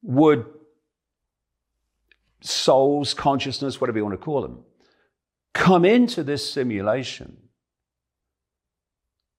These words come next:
when, for most people, it's so shite? And another question, even more relevant,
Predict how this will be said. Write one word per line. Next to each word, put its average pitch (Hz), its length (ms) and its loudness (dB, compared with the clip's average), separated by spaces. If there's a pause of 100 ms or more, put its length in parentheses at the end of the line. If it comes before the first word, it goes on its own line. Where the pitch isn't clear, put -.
(300)
when, 165 560 4
for 160 240 2
most 175 360 4
people, 110 440 0
it's 147 220 -4
so 151 300 2
shite? - 840 -2 (1500)
And 185 160 2
another 214 400 6
question, 151 800 0 (280)
even 127 320 6
more 120 600 4 (640)
relevant, 95 580 0